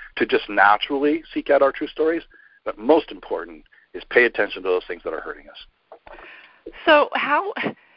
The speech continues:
Speaker 2: a lot of people try to do this on their own. You know, they've done something or their life, they feel like their <clears throat> life isn't as whole as it should be,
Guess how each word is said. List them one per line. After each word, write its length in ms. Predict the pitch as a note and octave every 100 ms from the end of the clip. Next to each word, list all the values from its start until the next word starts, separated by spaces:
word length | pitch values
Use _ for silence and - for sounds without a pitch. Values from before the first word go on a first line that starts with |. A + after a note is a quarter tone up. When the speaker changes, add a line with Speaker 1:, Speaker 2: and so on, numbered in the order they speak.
| _ _ _ _ _ B3+
Speaker 2:
a 60 |
lot 260 | C4+ C#4+ E4+
of 80 | F#4
people 280 | D#4 C#4
try 220 | B3+ A#3+ A3+
to 100 | G3+
do 180 | G3+
this 140 | G3+ F#3
on 160 | F3+ E3+
their 180 | E3 E3
own. 280 | D3+ A#2+ C#3+ -
You 120 | E3+
know, 160 | E3 F3
they've 240 | E3+ E3
done 240 | F#3 A3 B3+
something 520 | A3 F#3+ F#3 F3+ F3
or 200 | D3 C#3
their 200 | D3+ D3+
life, 240 | D#3+ E3 -
they 140 | E3+ E3
feel 120 | - G3+
like 200 | F#3 E3
their 140 | D#3+
<clears throat> 20 |
life 220 | D#3+ D#3+ E3+
isn't 320 | D#3+ D#3+ D#3
as 140 | D#3
whole 280 | - E3 D#3
as 80 | E3
it 120 | - -
should 180 | E3 -
be, 220 | D#3